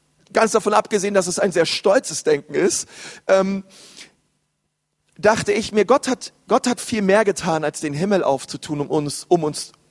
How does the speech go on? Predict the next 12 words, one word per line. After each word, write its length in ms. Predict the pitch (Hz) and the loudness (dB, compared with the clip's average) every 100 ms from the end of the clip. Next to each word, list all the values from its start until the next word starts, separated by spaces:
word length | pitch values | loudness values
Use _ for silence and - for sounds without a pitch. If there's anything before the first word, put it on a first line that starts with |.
| _ | _
mit 220 | 151 170 | 0 2
uns 180 | 160 139 | 0 -4
zu 80 | 127 | -8
sprechen. 480 | - - 147 147 127 | -10 -4 -4 -4 -4
Er 140 | 151 | -2
sandte 380 | 127 160 196 175 | 2 2 0 -4
seinen 320 | 147 139 131 | -4 -2 -4
Sohn 300 | 117 147 143 | 0 0 0
Jesus. 680 | 135 156 147 120 113 - - - - - - - | -4 -4 -4 -6 -10 -10 -12 -16 -18 -16 -14 -6
Und 220 | - 170 175 | -2 0 2
das 220 | 175 - | 0 -2
Kreuz 680 | - 175 190 160 - - | 0 2 4 2 -2 -8